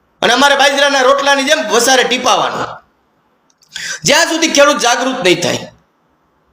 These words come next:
ત્યાં સુધી આ પરિસ્થિતિમાં કોઈ પણ ફેરબદલ થવાની નથી. અને મારો નેતા છે, સમાજનો નેતા છે, ધર્મનો નેતા છે,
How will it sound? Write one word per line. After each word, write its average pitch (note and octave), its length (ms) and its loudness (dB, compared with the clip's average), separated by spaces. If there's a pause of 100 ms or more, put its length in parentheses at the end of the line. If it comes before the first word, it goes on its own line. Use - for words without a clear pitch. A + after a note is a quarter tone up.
(100)
ત્યાં C4 160 0
સુધી B3+ 180 -2
આ A#3+ 80 2
પરિસ્થિતિમાં A#3+ 560 0
કોઈ E4+ 220 2
પણ C#4+ 200 2
ફેરબદલ B3+ 440 2
થવાની A3 380 0
નથી. D#3 380 -6 (580)
અને G#3+ 100 2
મારો C#4 300 2
નેતા C4 280 -2
છે, A#3+ 140 -6
સમાજનો C4+ 480 -2
નેતા B3+ 240 -2
છે, G#3+ 120 -4
ધર્મનો C#4 440 2
નેતા B3+ 320 0
છે, - 460 -6